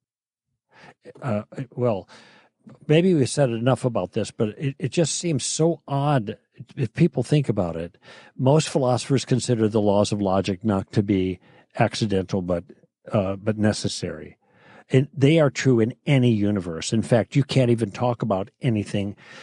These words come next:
If you can't distinguish one thing from another, that's the law of identity, which is a law of log-, logic. A, a, a thing is itself and not something else.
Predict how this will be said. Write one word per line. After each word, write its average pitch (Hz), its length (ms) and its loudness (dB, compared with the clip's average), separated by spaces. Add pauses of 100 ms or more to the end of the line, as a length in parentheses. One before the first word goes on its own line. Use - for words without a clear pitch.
(960)
If 139 160 0
you 190 100 6
can't 170 280 0
distinguish 135 580 0
one 131 200 0
thing 160 220 0
from 120 240 -2
another, 117 300 4
that's 113 260 0
the 139 60 0
law 107 240 0
of 104 160 -6 (120)
identity, 117 460 2
which 120 240 -4
is 107 80 -4
a 104 60 0
law 98 200 0
of 95 60 -6
log-, 95 320 -4 (100)
logic. 110 380 -2
A, 107 220 -4
a, 120 100 -6 (160)
a 127 140 -4
thing 147 240 2
is 143 140 4
itself 139 360 -2
and 127 80 2
not 117 140 0
something 113 320 -2
else. - 380 -8